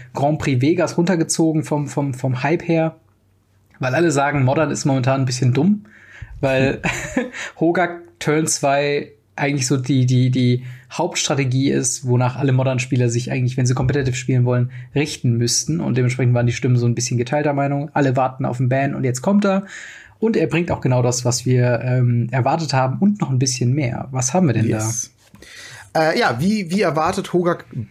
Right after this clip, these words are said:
Speaker 2: muss gebannt, musste gebannt werden und ist gebannt worden. Äh, alle wundern sich, dass es kein, äh, äh, Emergency-Ban gewesen ist. Aber das, das, das kann sich Wizards auch irgendwie nicht leisten. Eine Karte, die so einfach ins Modern-Format reingekommen ist, w-,
Speaker 1: Hm.
Speaker 2: durch Modern Horizon, ein Produkt,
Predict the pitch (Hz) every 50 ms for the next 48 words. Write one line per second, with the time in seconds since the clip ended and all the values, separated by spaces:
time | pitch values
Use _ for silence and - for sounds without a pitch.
0 | _ - 143 160 208 214 202 - - 160 135 139 143 156 180 190 - - - 147
1 | 185 202 - - 185 151 135 147 147 170 165 160 147 139 127 160 175 - - 151
2 | 156 143 139 131 139 143 151 156 165 165 156 147 139 135 131 131 131 139 147 143
3 | 131 151 165 160 147 139 135 - 139 127 127 127 - 143 135 131 127 123 123 131
4 | 127 123 123 120 120 - - - - _ _ _ _ _ - - 117 117 113 -
5 | - 131 135 165 208 196 208 196 - 185 151 175 165 175 170 165 147 156 156 151
6 | 160 151 151 156 139 - - - - - - - - - _ - 135 147 156 160
7 | 156 147 147 - - - - - 170 - - - - - 175 110 98 - 170 180
8 | 190 165 139 - 156 170 165 165 156 156 - 165 175 165 143 147 135 131 - 135
9 | 120 135 139 - - 120 107 - - 147 165 - 156 143 139 135 120 131 156 180
10 | 202 - 202 139 175 185 190 147 147 143 131 - 151 156 160 160 143 - 147 139
11 | 127 120 127 151 175 180 165 - 175 160 160 151 - 127 113 113 147 165 - 135
12 | 127 123 117 123 123 180 240 247 - - 175 175 175 165 156 143 139 143 160 156
13 | 156 143 131 147 139 139 175 - - -